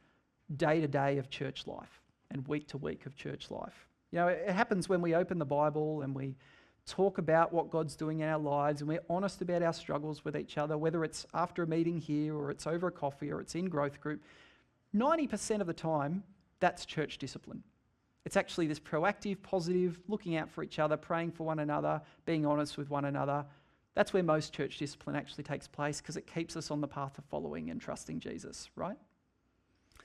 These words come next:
But then Jesus gives us a plan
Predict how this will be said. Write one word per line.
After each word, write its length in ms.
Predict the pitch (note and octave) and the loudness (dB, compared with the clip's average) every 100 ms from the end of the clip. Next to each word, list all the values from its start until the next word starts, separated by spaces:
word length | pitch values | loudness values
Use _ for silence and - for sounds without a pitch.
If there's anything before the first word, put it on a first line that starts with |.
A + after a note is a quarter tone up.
| _ _ _ | _ _ _
But 180 | F3 D#3+ | 0 4
then 380 | F3 E3+ E3 D#3 | 4 4 2 -4
Jesus 500 | - F3+ G#3 F#3+ E3 | 0 2 2 0 -2
gives 240 | - E3 E3 | 0 -2 -2
us 100 | - | -8
a 60 | |
plan 580 | - D#3+ D#3 D3 C#3+ F3+ | -6 -4 -2 -4 -4 -6